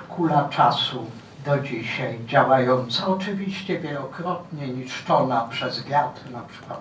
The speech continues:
przebudowywana, odbudowywana na nowo. Miałem okazję tam być wewnątrz.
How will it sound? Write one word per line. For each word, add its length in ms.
przebudowywana, 1040
odbudowywana 1040
na 180
nowo. 460
Miałem 240
okazję 600
tam 320
być 320
wewnątrz. 840